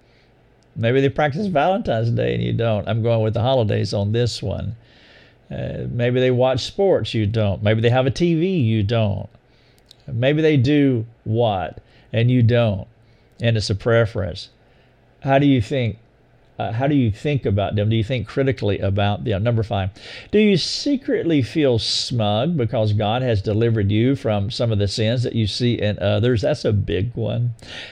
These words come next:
"The things that I have learned and the things that I have accomplished in forty years of being a Christian, I map over you who have been a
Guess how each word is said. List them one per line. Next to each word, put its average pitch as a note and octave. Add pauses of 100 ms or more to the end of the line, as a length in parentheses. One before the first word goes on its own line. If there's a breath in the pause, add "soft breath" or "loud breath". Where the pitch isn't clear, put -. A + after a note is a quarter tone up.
"The B2
things G#3+
that C#3+
I C#3+
have B2+
learned D#3+
and G2
the F#2
things F#3
that C3+
I C3+
have A#2+
accomplished C#3+
in F#2
forty A3+
years D3+
of A2
being A2+
a G#2+
Christian, B2
I D3
map B2
over A2
you D3+
who B2
have G#2+
been A2
a G#2+